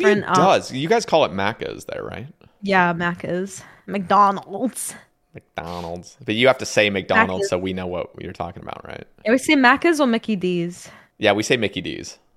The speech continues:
Speaker 1: <laughs> Yeah.
Speaker 2: We, we used to have this thing in my
Speaker 1: Um,
Speaker 2: college town called, uh, McMidnight. So, like,
Speaker 1: McMidnight?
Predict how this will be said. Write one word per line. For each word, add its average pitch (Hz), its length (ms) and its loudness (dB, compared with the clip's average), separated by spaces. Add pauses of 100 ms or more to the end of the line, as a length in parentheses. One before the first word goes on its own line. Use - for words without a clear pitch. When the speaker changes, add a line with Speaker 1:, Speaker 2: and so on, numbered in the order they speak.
(140)
Speaker 1:
<laughs> - 320 -20
Yeah. 262 320 4 (1300)
Speaker 2:
We, 110 320 0
we 123 100 0
used 123 160 0
to 135 60 4
have 120 100 4
this 247 140 2
thing 262 140 2
in - 80 0
my 95 80 -4
Speaker 1:
Um, 90 60 -8
Speaker 2:
college 90 320 -4
town 87 160 -8
called, 87 280 -8 (340)
uh, 78 380 -4
McMidnight. 85 640 -8 (920)
So, - 120 -6
like, 359 180 0
Speaker 1:
McMidnight? 262 640 2